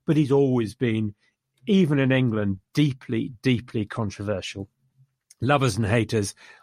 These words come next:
arguments that will never go away. The other thing about Cromwell, actually, is that there are more myths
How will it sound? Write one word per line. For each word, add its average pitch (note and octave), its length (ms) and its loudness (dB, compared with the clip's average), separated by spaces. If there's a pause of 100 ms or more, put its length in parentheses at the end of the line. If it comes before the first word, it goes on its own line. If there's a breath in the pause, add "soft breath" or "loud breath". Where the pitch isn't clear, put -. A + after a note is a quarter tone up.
(100)
arguments C3 520 -2
that G#2+ 180 -2
will A2+ 100 2
never A2 320 2
go G2+ 220 2
away. G2 520 0 (920 loud breath)
The F3 140 4
other A#3 140 4
thing E3+ 140 4
about C#3 220 2
Cromwell, C3+ 360 2
actually, A#2 520 0
is A#2+ 160 0
that D#3 200 -2
there D#3 200 4
are F3+ 100 4
more A3+ 300 4
myths G#3 580 0